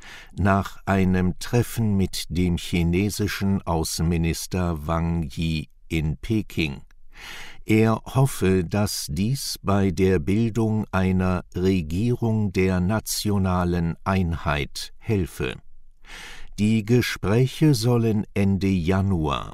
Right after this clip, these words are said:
unter Leitung der Vereinten Nationen in Genf beginnen. Der U-N-Sicherheitsrat hatte in der vergangenen Woche einstimmig eine Resolution zu einem Friedensfahrplan für Syrien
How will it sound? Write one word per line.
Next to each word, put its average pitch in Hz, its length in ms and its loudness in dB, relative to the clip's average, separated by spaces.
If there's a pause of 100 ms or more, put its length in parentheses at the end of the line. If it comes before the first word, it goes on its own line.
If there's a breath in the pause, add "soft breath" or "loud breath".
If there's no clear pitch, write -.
(140)
unter 87 540 0
Leitung 101 680 0
der 98 240 0
Vereinten 98 960 0
Nationen 78 960 -2 (140)
in 85 400 0
Genf 92 480 -2
beginnen. 71 600 0 (960 loud breath)
Der 76 380 0 (100)
U-N-Sicherheitsrat 101 1900 0
hatte 101 320 -2
in 95 320 0
der 95 220 0
vergangenen 92 920 0
Woche 117 460 0 (480 loud breath)
einstimmig 80 1040 0
eine 92 400 2
Resolution 101 1040 0
zu - 380 0
einem 98 420 2
Friedensfahrplan 90 1400 -2
für 92 380 0
Syrien 73 800 -2